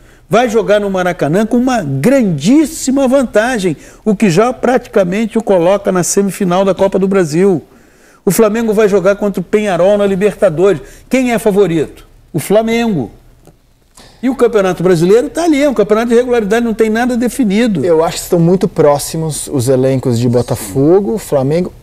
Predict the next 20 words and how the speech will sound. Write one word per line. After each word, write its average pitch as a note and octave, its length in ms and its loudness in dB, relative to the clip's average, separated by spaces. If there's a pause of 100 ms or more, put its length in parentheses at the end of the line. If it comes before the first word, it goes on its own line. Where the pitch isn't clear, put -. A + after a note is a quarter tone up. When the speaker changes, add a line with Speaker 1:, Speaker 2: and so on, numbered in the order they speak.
Speaker 2:
e G3 140 4
Palmeiras, F#3+ 880 0 (380)
cujo F3 260 2
campinho E3+ 540 2
vai D#3 120 2
pra E3 140 0
sua D#3 240 -2
tela D#3+ 300 0
agora. A#2 500 -2 (460)
Palmeiras D3 360 2
tem D#3 140 -4
como D3+ 160 -2
opções D3 340 -4
pro C#3+ 200 -2
gol B2 340 2 (500)
o B2 200 0
Everton D3 400 0
e C#3+ 60 -2
Marcelo C3+ 460 -2
Lomba. E3+ 460 -2